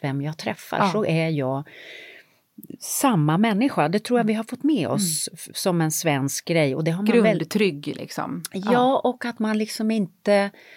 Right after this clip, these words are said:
Speaker 1: fjäskar för människor som är, är, är liksom har väldigt mycket makt eller pengar, men att man heller aldrig stampar på dem som inte har nått.
Speaker 2: Nej.
Speaker 1: Man är
Speaker 2: Mm.
Speaker 1: jämn.
Speaker 2: Mm.
Speaker 1: Och det där är, eh, det där är ju väldigt healing energi.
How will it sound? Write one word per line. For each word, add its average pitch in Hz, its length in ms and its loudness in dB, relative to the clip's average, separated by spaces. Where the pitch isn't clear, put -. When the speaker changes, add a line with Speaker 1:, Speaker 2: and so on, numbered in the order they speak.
Speaker 1:
fjäskar 233 800 0
för 240 160 0
människor 208 440 2
som 196 220 -2
är, 185 240 2
är, 180 260 2
är 185 80 0
liksom 180 360 -2
har 180 80 -4
väldigt 175 220 0
mycket 165 200 -2
makt 156 320 -2
eller 165 140 0
pengar, 202 400 -2
men 214 220 0
att 208 160 -4
man 214 140 0
heller 165 300 0
aldrig 160 260 0
stampar 226 680 -2
på - 140 -2
dem 147 200 0
som 180 180 -4
inte 156 240 -4
har 180 60 -2
nått. - 440 -2
Speaker 2:
Nej. 190 340 -2
Speaker 1:
Man 262 160 2
är 226 60 0
Speaker 2:
Mm. 170 120 0
Speaker 1:
jämn. 180 400 0
Speaker 2:
Mm. 185 220 0
Speaker 1:
Och 214 120 -2
det 220 80 2
där 240 520 2
är, 147 480 0
eh, 127 560 -4
det 165 180 -6
där 254 280 -2
är 139 180 2
ju 139 80 -2
väldigt 143 240 -2
healing 185 500 -2
energi. 185 540 0